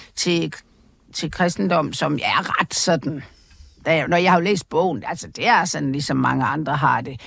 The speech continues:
Ikke specielt, øh, ikke så tæt i hvert fald. Men jeg synes også, at det er et problem, fordi at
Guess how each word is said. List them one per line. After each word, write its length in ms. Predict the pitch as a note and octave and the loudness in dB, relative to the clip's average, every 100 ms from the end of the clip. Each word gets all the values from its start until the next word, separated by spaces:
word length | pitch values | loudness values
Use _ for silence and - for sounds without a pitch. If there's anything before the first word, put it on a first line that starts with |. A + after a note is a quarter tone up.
| - - | -20 -10
Ikke 300 | - F3+ E3+ | 0 2 2
specielt, 540 | D3 C#3+ C3+ D3 A#2 C#3 | 0 -2 2 2 0 0
øh, 400 | C#3+ C#3 F#3+ E3+ - _ _ - - | 0 0 -4 -8 -16 _ _ -18 0
ikke 180 | B3 A#3 | 2 4
så 240 | - F#3 | 6 4
tæt 360 | - E3 D3+ - | 4 0 0 0
i 80 | |
hvert 180 | C3+ B2 | 4 4
fald. 220 | A#2+ A#2 - - - - - | 6 2 2 -12 -16 -16 -2
Men 180 | F#3+ | 2
jeg 120 | F#3 G#3+ | 4 4
synes 220 | - D#4 | 2 2
også, 340 | A3 A#3+ C4 - | 4 4 2 0
at 180 | F#3 E3+ | -2 0
det 60 | |
er 40 | F#3 | -2
et 60 | |
problem, 520 | D3+ C#3 G3 C#4 D4+ G#3+ | -2 -6 0 2 2 2
fordi 640 | G3 - B3+ C#4+ C4+ - - - _ _ | -2 0 4 4 2 -8 -20 -20 _ _
at 340 | F#3 E3+ - | 2 2 -2